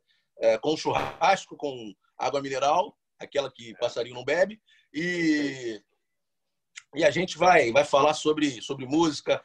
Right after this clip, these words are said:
Speaker 1: vai curtir a pós-rodada do Brasileirão juntos aqui em casa, e tá todo mundo convidado pra assistir, é, onde a gente colocar mais pra frente aí alguns teaserzinhos, né,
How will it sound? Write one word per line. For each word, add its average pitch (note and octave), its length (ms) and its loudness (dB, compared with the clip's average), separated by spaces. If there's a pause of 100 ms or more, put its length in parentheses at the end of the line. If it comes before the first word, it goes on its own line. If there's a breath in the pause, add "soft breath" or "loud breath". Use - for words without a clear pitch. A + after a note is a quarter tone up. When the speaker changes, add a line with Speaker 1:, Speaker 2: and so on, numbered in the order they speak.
(140 soft breath)
Speaker 1:
vai C3+ 160 -2
curtir C#3 560 -6 (480)
a - 120 0
pós-rodada C#3+ 720 2
do C#3 80 -12
Brasileirão C3+ 600 -6
juntos C3+ 340 -14
aqui B2+ 200 -10
em A#2 60 -12
casa, C3+ 500 0
e C3 100 -16
tá A#2 120 -2
todo C3+ 200 -4
mundo C3 200 -12
convidado A2+ 440 -2
pra A2 120 -4
assistir, - 440 -14 (600 loud breath)
é, G#2+ 500 2 (100)
onde B2+ 200 -4
a A#2+ 40 -6
gente B2 200 -12
colocar A#2 400 2
mais A2 160 -8
pra G#2 160 -6
frente G#2 320 -8
aí G#2+ 120 -2
alguns G#2+ 520 -6 (200)
teaserzinhos, A2+ 880 -6 (480)
né, A#2 240 0